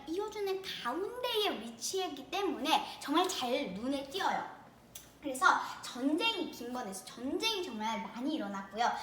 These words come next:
그리고 국가 교체가 빈번했어요. 그리-, 그런데 좋은 점이 하나 있어요. 바로 상업이 발달했다는 거죠.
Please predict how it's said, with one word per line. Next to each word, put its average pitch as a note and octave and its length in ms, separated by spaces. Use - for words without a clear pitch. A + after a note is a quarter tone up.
그리고 C#4 300
국가 G#4 500
교체가 A#3 520
빈번했어요. D4 960
그리-, B3 220
그런데 D#4+ 580
좋은 D#4+ 280
점이 F4+ 200
하나 C4 140
있어요. - 280
바로 A#3+ 400
상업이 C#5+ 720
발달했다는 G3 800
거죠. F3+ 260